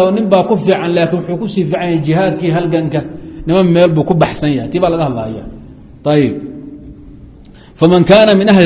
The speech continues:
as-salaah, duciya min baabi as-salaah. Ninkii salaada ku fiicnaa ee ku dadaali jiray, albaabka salaada ka soo gal baa la odhanaya.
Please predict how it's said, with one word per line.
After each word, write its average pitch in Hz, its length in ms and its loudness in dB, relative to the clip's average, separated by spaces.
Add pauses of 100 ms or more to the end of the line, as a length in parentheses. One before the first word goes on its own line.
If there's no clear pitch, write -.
as-salaah, 180 420 4 (500)
duciya 202 400 0
min 185 200 2
baabi 180 220 2
as-salaah. 160 380 -2 (1300)
Ninkii 170 280 0
salaada 165 420 2
ku 196 140 2
fiicnaa 143 580 2 (520)
ee 147 160 -2
ku 202 140 -4
dadaali 180 500 4
jiray, 143 300 0 (340)
albaabka 156 460 0
salaada 156 360 0
ka 151 80 -2
soo 151 140 -2
gal 139 80 -4
baa 131 120 -4
la 123 60 -6
odhanaya. 117 300 -8